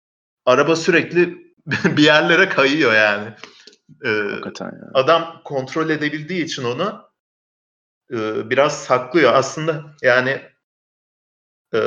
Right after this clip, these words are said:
Speaker 1: nasıl anlatabilirim bunu? Yani iki bin on beş ve on altıda,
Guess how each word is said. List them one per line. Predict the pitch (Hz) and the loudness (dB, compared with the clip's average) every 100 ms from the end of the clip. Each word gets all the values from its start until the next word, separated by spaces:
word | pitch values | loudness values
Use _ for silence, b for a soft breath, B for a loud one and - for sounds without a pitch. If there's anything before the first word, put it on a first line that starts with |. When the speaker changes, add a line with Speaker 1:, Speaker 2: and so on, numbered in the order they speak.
| 107 107 57 - - _ _ _ _ _ _ | 0 -2 -4 -8 -16 _ _ _ _ _ _
Speaker 1:
nasıl | 131 139 143 110 - _ | -8 -4 -4 -6 -8 _
anlatabilirim | 120 113 113 123 113 113 110 | -2 -2 -4 -6 -6 -8 -6
bunu? | 120 165 165 B B - | -6 -8 -12 B B 2
Yani | 127 131 127 - - _ _ _ _ _ - | 4 4 -2 -10 -20 _ _ _ _ _ -16
iki | 123 147 | -12 -4
bin | 143 | 0
on | 160 160 | 2 4
beş | 160 170 | 2 4
ve | |
on | 160 151 | 4 4
altıda, | 160 143 151 139 127 - | 2 0 0 2 2 -4